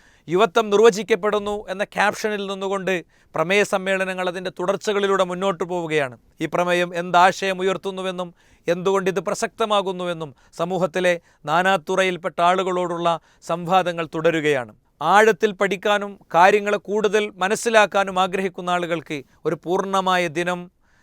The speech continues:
മനോഹരമായ രീതിയിൽ വിഷയങ്ങൾ പഠിക്കാവുന്ന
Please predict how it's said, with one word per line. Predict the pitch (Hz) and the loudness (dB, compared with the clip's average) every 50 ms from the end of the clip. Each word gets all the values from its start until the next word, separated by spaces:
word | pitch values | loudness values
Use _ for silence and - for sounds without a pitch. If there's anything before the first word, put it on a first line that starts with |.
| _ _ _ _ _ | _ _ _ _ _
മനോഹരമായ | 147 151 165 185 196 190 202 196 190 185 185 180 | -6 -2 2 4 4 4 4 2 2 2 0 0
രീതിയിൽ | 175 185 185 170 185 185 175 | 0 -2 -2 -4 -4 -4 -4
വിഷയങ്ങൾ | 175 165 - - 190 185 180 180 180 | -6 -6 -6 -4 -6 -4 -4 -6 -6
പഠിക്കാവുന്ന | 160 - 175 165 170 - 190 185 180 175 170 170 170 | -6 -4 -4 -4 -2 0 0 2 2 0 -2 -4 -4